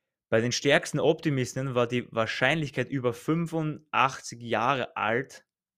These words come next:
zu werden, sogar um ganze fünfzig Prozent höher als bei den extremsten Pessimisten. Wahnsinn eigentlich. Und woran liegt das? Woran liegt das? Und da haben Studien eben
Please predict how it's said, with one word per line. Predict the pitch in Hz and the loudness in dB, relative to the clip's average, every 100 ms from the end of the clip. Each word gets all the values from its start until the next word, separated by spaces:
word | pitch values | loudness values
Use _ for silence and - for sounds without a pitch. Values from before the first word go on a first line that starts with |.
| _ - | _ -10
zu | 120 104 | -6 0
werden, | 104 107 | 0 0
sogar | 123 123 120 - _ | -2 -2 -2 -2 _
um | 131 131 | -8 -4
ganze | - 127 139 - | 0 0 0 -2
fünfzig | 135 - 165 180 170 - 151 | -4 0 0 2 -4 -8 -10
Prozent | - 131 - 131 113 | -6 -4 -2 -2 -2
höher | 131 143 135 | 0 2 2
als | 135 120 | -2 -6
bei | - 117 | -6 -4
den | 113 | -4
extremsten | 104 - - - 113 113 131 - 120 107 - | -8 -10 -12 -10 -4 -4 -4 -8 -10 -12 -2
Pessimisten. | 120 117 - 107 98 92 - - - _ _ _ _ _ _ _ _ _ | 0 0 -2 -6 -8 -8 -12 -16 -20 _ _ _ _ _ _ _ _ _
Wahnsinn | - 101 117 110 | -4 0 0 0
eigentlich. | 101 85 - | -6 -8 -10
Und | 104 104 | -8 2
woran | 135 160 170 | 2 4 2
liegt | 160 185 254 - | 4 4 0 -4
das? | 95 87 - - _ _ _ _ _ _ _ _ _ _ _ | -8 -8 -14 -16 _ _ _ _ _ _ _ _ _ _ _
Woran | 107 120 156 151 135 | -2 0 2 0 -2
liegt | 120 139 - - | 0 -2 -4 -10
das? | 85 - - _ _ _ _ - | -10 -10 -12 _ _ _ _ -14
Und | 107 | -2
da | 113 | 0
haben | 127 | 2
Studien | - - 151 156 147 | -2 -2 0 2 2
eben | 127 135 131 120 | 2 0 -2 -6